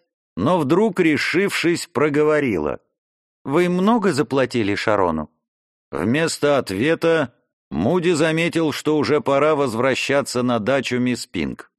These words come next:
«Ваша тётушка, может быть, беспокоится о вас», сказал он. Изабелла молча вышла из дома.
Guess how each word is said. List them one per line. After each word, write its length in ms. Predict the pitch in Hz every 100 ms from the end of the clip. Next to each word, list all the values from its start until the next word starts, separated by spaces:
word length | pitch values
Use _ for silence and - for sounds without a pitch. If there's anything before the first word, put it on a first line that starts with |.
| _ _ _ _
«Ваша 380 | 78 120 120 117
тётушка, 580 | - 90 85 101 - 131
может 380 | 147 123 113 117
быть, 260 | 110 117
беспокоится 1000 | 98 127 - 131 107 107 170 175 - 120
о 40 | 98
вас», 280 | 82 76 -
сказал 440 | - 82 78 73
он. 240 | 67 62 - _ _ _ _ _ _ _
Изабелла 840 | 104 135 117 147 127 180 190 185 175
молча 720 | 147 131 175 165 - 139 143
вышла 420 | 113 135 - 113
из 300 | 123 113 80
дома. 580 | 71 80 71 69 67